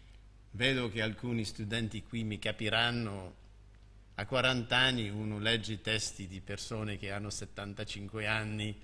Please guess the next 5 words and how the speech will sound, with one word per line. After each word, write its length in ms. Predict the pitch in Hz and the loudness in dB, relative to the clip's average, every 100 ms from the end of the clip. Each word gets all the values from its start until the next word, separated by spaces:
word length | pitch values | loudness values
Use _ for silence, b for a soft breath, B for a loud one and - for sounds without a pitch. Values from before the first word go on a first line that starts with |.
| B B B B - | B B B B -2
senza 460 | - 117 101 95 | 2 2 0 -2
grande 480 | 95 104 104 101 98 | -2 0 2 0 0
speranza 680 | - - 104 107 104 - 101 | -2 0 0 2 0 -2 -4
di 120 | 98 | -4
novità. 680 | 98 90 92 113 92 - | -6 -8 -2 -2 -2 -6